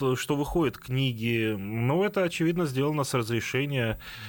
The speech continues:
Я н-, не знаю точно, о каких книгах вот шла речь, но я знаю, что там были какие-то продолжения по Стругацким. В каких-то я даже сам в вольных продолжениях принимал участие. Ну,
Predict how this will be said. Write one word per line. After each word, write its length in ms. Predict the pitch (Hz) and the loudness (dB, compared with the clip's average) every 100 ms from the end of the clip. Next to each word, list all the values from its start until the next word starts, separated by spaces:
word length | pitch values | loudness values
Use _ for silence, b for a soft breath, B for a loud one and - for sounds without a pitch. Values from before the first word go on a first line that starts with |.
| B B | B B
Я 240 | 104 131 131 | 0 2 0
н-, 720 | 135 135 131 131 131 131 131 | -2 -4 -2 0 0 0 0
не 100 | 139 | 0
знаю 320 | 127 143 131 | 2 2 2
точно, 340 | 123 131 - 120 | 2 -2 0 -2
о 40 | |
каких 320 | 120 120 127 - | -2 -4 -4 -2
книгах 340 | 123 110 - | 0 0 -2
вот 120 | 110 | -4
шла 300 | - 127 131 | 0 0 2
речь, 360 | 190 240 - - | 2 0 -2 -4
но 160 | 117 | -2
я 160 | 123 151 | 0 0
знаю, 220 | 185 147 | 0 -2
что 140 | - - | -2 -4
там 180 | 131 | -2
были 180 | 151 139 | 0 -2
какие-то 400 | - 101 104 107 | -2 -4 -4 -4
продолжения 880 | 98 107 113 107 107 101 101 98 98 - B B B - | -2 0 0 0 0 2 2 2 0 -4 B B B -4
по 100 | 113 | -4
Стругацким. 680 | - 113 139 180 - 123 104 | -2 -2 0 -2 -2 -6 -4
В 60 | |
каких-то 400 | - 113 202 - | -4 -2 -2 0
я 80 | 120 | 0
даже 240 | 110 104 107 | 0 -2 -2
сам 280 | 151 156 | 0 0
в 40 | 143 | 0
вольных 280 | 143 127 - | -2 -4 -4
продолжениях 680 | 123 120 117 120 113 107 | -4 -2 0 0 -2 -2
принимал 460 | - 113 117 110 104 | -4 -2 0 0 0
участие. 540 | 104 120 104 - 101 | 0 -2 -2 -2 -2
Ну, 280 | 104 123 123 | 0 0 -2